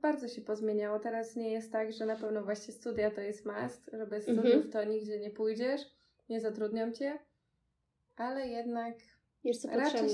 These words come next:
Speaker 1: się przydają, tak. Nawet
Speaker 2: Mhm.
Speaker 1: właśnie jak chcesz iść w zupełnie inny zawód, to czasem spojrzą: „A już masz studia, jakiś kurs, coś tam, jakieś doświadczenie gdzieś. No dobra, to możemy spróbować z tobą
Speaker 2: Mhm.
Speaker 1: jako juniora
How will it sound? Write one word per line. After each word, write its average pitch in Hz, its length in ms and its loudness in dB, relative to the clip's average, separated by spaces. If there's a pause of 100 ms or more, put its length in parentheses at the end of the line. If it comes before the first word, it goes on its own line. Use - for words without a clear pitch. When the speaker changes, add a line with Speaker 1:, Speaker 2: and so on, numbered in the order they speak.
Speaker 1:
się 202 40 0
przydają, 196 560 -4
tak. 190 280 -6 (220)
Nawet 247 180 2
Speaker 2:
Mhm. 240 160 2
Speaker 1:
właśnie 247 320 -2
jak 240 100 -2
chcesz 233 220 -4
iść 226 120 -6
w 214 40 -8
zupełnie 233 380 -2
inny 226 200 -2
zawód, 220 380 0
to 214 60 -8
czasem 214 380 -4
spojrzą: 214 440 -2
„A 208 60 -2
już 208 140 -6
masz 214 140 -2
studia, 240 520 -4 (380)
jakiś 220 340 -6
kurs, 247 380 -2
coś 247 280 -4
tam, 233 220 -2
jakieś 233 260 -2
doświadczenie 226 720 -4
gdzieś. 240 260 0 (440)
No 269 200 2
dobra, 196 240 0
to 214 80 -4
możemy 233 300 0
spróbować 196 480 -2
z - 80 -18
tobą 190 180 -4
Speaker 2:
Mhm. 196 220 4
Speaker 1:
jako 254 120 6
juniora 190 560 0